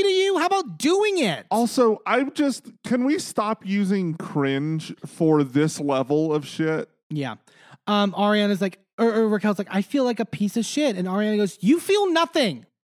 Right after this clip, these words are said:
Speaker 1: You're showcasing that you feel nothing." Like, n-, it's just cold and ridiculous. L V P says that, like, uh, that and, like, the talk that Raquel had with Ariana at the bar was, like, the most gobsmacking thing she ever seen, uh,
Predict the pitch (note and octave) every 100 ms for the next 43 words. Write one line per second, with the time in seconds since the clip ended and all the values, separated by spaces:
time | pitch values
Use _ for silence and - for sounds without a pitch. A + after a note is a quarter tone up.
0 | _ _ _ _ _ _ _ - G#3+ D4
1 | - F#4 F#4+ F#4 D#4+ E4+ C4+ C#4 D4 D#4+
2 | C4 B3+ G#3 C3+ - _ _ _ - A3+
3 | - _ _ _ _ G3 G3+ - _ _
4 | - _ _ _ _ _ - - - G#3
5 | F#3+ A3 - - A#3 C4 F3+ C#3+ D3+ D3
6 | F3+ C3+ B2+ A#2 _ _ - - A3 A#3+
7 | A3+ A3 A3+ G#3 F#3+ G3 D#3+ E3+ D3 -
8 | - G3 F3+ E3+ G3 G3 F#3+ F#3 F3 E3+
9 | - F3+ F3 F3 D#3+ E3 E3 D#3 D#3 D#3
10 | D#3 - D3+ D3 C#3+ C#3 D3 C#3 B2 _
11 | - - D#3 - D3 D3 C#3+ C#3+ D#3 D3
12 | C#3+ E3+ - - E3 D#3 E3 F3 D3+ -
13 | D3+ D#3 C#3+ D#3 C#3 C3+ - C#3+ - A2